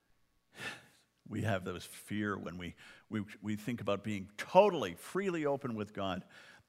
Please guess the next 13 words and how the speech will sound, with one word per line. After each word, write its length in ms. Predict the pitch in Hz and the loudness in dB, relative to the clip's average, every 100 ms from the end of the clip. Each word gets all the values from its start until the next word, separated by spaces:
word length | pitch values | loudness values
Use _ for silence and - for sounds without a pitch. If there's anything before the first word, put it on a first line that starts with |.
| - | -2
and, 220 | 104 101 - - - _ _ _ _ _ _ _ - - - - | 0 -2 -10 -20 -20 _ _ _ _ _ _ _ -20 -20 -14 -4
and 100 | 135 | -2
that 140 | 139 | -2
fear 260 | - 139 131 | -2 -2 -2
doesn't 220 | 117 107 | -2 0
have 160 | 101 | 0
to 80 | 101 | -2
be 160 | - 98 | -4 -4
there. 240 | 92 80 | -2 -4
Think 300 | 82 - 190 | -6 -6 -4
about 260 | 156 127 - | 0 0 2
God's 340 | 104 98 95 | 4 4 2
kindness. 560 | - 113 107 101 92 | -4 -2 0 0 -2